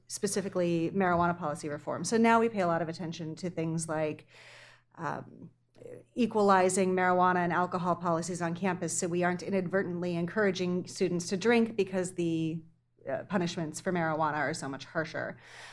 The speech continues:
Uh, working on, uh, marijuana policy reforms at the local, state, at local and state level in particular. And, for example, um, our students placed eighteen thousand phone calls into Colorado in support of Amendment sixty-four in two thousand twelve.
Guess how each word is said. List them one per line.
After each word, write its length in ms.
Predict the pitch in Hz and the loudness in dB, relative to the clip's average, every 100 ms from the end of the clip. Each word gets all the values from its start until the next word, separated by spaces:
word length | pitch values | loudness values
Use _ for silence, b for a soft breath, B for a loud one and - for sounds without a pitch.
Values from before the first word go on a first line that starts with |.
| B | B
Uh, 180 | 160 170 | 0 2
working 400 | 175 190 185 185 | 4 2 2 0
on, 640 | 185 175 175 175 175 175 175 | 2 2 4 4 2 2 0
uh, 40 | - 160 147 - | -4 -10 -10 -2
marijuana 400 | 196 175 170 170 | 2 4 2 2
policy 320 | 175 170 185 | 0 0 0
reforms 440 | 170 170 175 175 | -2 0 0 0
at 80 | 180 | -2
the 60 | 170 | -2
local, 460 | 165 165 175 170 | -2 0 0 0
state, 520 | 170 - 180 165 156 - - | -2 -2 0 0 -4 -12 -6
at 120 | 190 | 0
local 240 | 202 196 185 | 2 2 2
and 140 | 175 | -2
state 180 | - 180 | 0 0
level 300 | 170 160 165 | 0 -2 -2
in 80 | 165 | -4
particular. 680 | 180 233 190 160 165 170 - | -6 -4 -2 0 -2 -4 -4
And, 320 | 233 208 202 | 2 4 4
for 160 | 202 202 | 2 -2
example, 560 | 185 190 175 170 170 147 | 0 2 2 0 0 0
um, 220 | 170 165 | 0 0
our 140 | 185 185 | 0 0
students 520 | - 202 190 180 - | 2 0 0 -2 -4
placed 340 | - 180 170 | 0 0 0
eighteen 400 | - 190 - 185 | -6 -6 -2 -2
thousand 360 | 185 175 170 180 | 2 2 0 -2
phone 220 | 180 170 | -2 -4
calls 280 | 170 160 165 | -4 -6 -4
into 180 | 170 170 | -6 -6
Colorado 760 | 190 165 170 208 180 151 151 - b b b b | -2 -2 4 4 4 2 -4 -8 b b b b
in 140 | 190 | -2
support 420 | 185 185 - 175 - | -2 -2 0 0 0
of 260 | 175 165 | 0 0
Amendment 320 | 180 175 165 160 | 0 0 -2 -4
sixty-four 480 | - 180 185 170 | -6 -8 0 0
in 60 | 165 | 0
two 120 | 165 | -4
thousand 280 | 160 160 170 | -8 -8 -8
twelve. 440 | - 175 165 170 | -2 0 0 -4